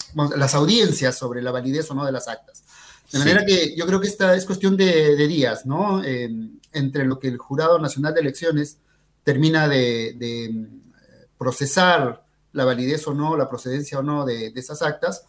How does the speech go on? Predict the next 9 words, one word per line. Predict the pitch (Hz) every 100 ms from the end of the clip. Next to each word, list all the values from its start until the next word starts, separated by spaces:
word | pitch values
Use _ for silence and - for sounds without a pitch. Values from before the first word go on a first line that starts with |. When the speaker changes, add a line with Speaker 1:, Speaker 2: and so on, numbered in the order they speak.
| - - _
Speaker 1:
se, | - 131 123 123
se | 120 123 123 117 117 110
procederá | 127 123 123 127 131 131
a | 131
proclamar | - 120 113 120
al | 123 120 120 117 117
señor | - 123
Castillo, | 123 131 139 147 160 - - _
calculo, | - 180 185 185 _ 294 254 175 185 -